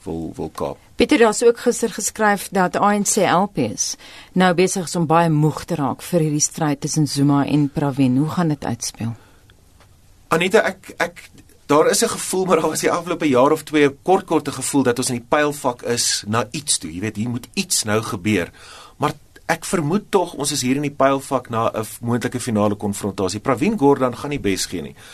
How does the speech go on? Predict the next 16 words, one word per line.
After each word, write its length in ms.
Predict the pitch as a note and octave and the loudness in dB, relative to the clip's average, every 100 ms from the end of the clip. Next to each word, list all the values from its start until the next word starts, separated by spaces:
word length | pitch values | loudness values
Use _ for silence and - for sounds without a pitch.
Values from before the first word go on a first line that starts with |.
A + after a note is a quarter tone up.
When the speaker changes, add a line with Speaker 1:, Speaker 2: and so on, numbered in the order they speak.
| - - | -18 -4
Speaker 1:
Hy 80 | G#2+ | 0
is 160 | B2 | 0
vasbeslote 800 | - - G3+ - E3 - C3 B2+ | 2 2 2 0 -4 -2 -2 -2
om 60 | B2 | -6
die 80 | A2 | -6
tesourie 360 | A#2+ A2+ A2+ | -6 -4 -4
se 100 | A#2+ | -4
integriteit 600 | G#2+ G#2+ - G2 C3 C#3+ | -4 -4 -6 -4 -2 -2
te 60 | C#3+ | -4
beskerm, 420 | B2 - G2+ A#2 | -8 -8 -8 -8
om 120 | G#2 | -8
ons 140 | A2 - | -6 -6
ekonomie 440 | G2 G#2 F#2 A2 | -6 -4 -2 -2
te 100 | B2 | -4
beskerm, 440 | G2+ - E2 F2+ - - - - - | -4 -4 -4 -6 -10 -20 -20 -14 -2
terwyl 340 | C3+ C3+ | 2 2